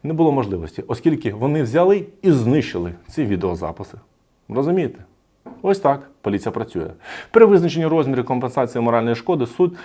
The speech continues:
виходить із загальних засад розумності та справедливості, а також пропорційності, та враховує тривалість провадження у справі про скасування постанови у справі про адмінправопорушення. Тому що ми розуміємо, що це дуже важкий і довгий процес, але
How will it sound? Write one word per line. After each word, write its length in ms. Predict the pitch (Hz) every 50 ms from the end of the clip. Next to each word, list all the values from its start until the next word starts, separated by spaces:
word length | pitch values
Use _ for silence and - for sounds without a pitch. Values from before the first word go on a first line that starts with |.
| - - -
виходить 500 | 147 151 151 - - 175 143 143 135 -
із 100 | 156 135
загальних 400 | 131 143 139 143 147 135 127 120
засад 420 | 117 139 127 120 - 143 120 - - - - -
розумності 640 | 139 143 147 143 160 185 185 185 180 170 - 190 170 175 - _ _ _
та 120 | - 160
справедливості, 720 | - - - 104 98 98 95 92 85 82 82 - - - - -
а 100 | 135 139
також 380 | 139 - 175 147 - 113 90
пропорційності, 880 | - - 135 135 135 127 117 113 - - 139 143 135 95 85 - - 85 - _
та 120 | - 139
враховує 720 | 135 135 147 147 - - - 156 151 147 143 113 82 80 110 107 - - - - - _ _
тривалість 640 | - - 98 92 82 80 95 101 107 - - - -
провадження 600 | - 98 95 90 87 95 98 101 90 85 82 82 80 -
у 100 | - 90
справі 420 | - - - 107 113 117 120 123
про 160 | 120 101 92
скасування 480 | 85 - - 85 - - 90 92 95 92
постанови 400 | 85 87 85 - 107 104 101 98
у 40 | 90
справі 300 | - - 95 92 92 90
про 120 | 87 90
адмінправопорушення. 760 | 85 87 90 85 90 85 82 80 - 82 80 82 - - 82 80
Тому 120 | 101 98
що 100 | 92 -
ми 100 | 107 104
розуміємо, 360 | 104 95 104 110 113 113 113
що 140 | 101 - 110
це 160 | 90 - 110
дуже 240 | 98 95 104 95 104
важкий 420 | 98 98 92 - - - 113 113 -
і 60 | 113
довгий 300 | 98 90 98 98 98 98
процес, 420 | 92 95 87 87 - - - - -
але 260 | - 87 87 92 -